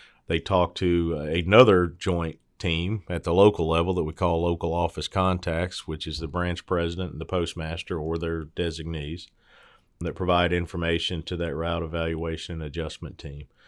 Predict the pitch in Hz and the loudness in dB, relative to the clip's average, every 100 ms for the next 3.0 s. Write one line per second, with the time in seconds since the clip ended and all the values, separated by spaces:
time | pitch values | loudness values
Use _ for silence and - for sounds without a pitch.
0 | - - _ _ 131 117 139 160 175 147 | -20 -20 _ _ 8 12 12 12 10 8
1 | 107 110 110 101 87 92 101 127 123 110 | 10 8 8 4 2 4 6 6 4 4
2 | 110 101 104 95 87 95 85 80 78 73 | 4 4 2 0 -2 -2 0 0 -4 -8